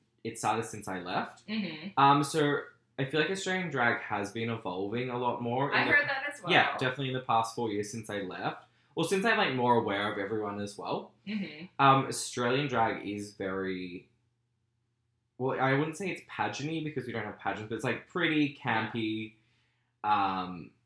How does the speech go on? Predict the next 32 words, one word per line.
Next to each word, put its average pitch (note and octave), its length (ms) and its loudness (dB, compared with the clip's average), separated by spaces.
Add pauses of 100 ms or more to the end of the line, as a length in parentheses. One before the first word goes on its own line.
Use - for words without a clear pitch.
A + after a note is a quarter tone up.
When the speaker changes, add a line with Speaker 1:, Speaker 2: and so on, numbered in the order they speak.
Speaker 1:
high B2 280 0
energy A#2+ 360 -2
choreographed G2 480 -4
numbers. G#2 720 -4
But A2+ 380 -2
the C3+ 120 -2
th-, - 100 -12 (220)
a C3+ 100 -4 (260)
part A#2 200 2
of C#3+ 60 0
the F#3 80 4
reason A2 400 0
is C3+ 160 -2
that C3+ 320 4
is - 140 -8
because, A2+ 380 0
um, F2+ 360 -4 (280)
well, A2+ 140 -2
we A2+ 120 0
don't C#3 260 0
tip G#2 260 -2
in F#2+ 80 -4
Australia. A1+ 500 -8
Speaker 2:
Yes, G3 640 4
that's - 120 -14
Speaker 1:
So C#3 220 6
Speaker 2:
a C3 160 8
huge - 260 -2
difference. - 440 -8
Speaker 1:
Yeah, B2+ 200 2
yeah, G#2+ 140 2
yeah. F2+ 300 0